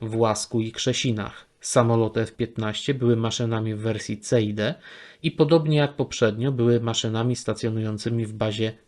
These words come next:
Lakenheath w Wielkiej Brytanii. Samoloty należały do czterdziestego ósmego skrzydła myśliwskiego. Transport dla personelu naziemnego i części zamiennych zapewnił trzydziesty siódmy Dywizjon Transportowy z bazy Ramstein,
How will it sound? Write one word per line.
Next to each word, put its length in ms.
Lakenheath 680
w 180
Wielkiej 400
Brytanii. 580
Samoloty 640
należały 540
do 120
czterdziestego 800
ósmego 480
skrzydła 480
myśliwskiego. 800
Transport 600
dla 200
personelu 640
naziemnego 640
i 260
części 400
zamiennych 540
zapewnił 500
trzydziesty 540
siódmy 320
Dywizjon 440
Transportowy 720
z 60
bazy 320
Ramstein, 560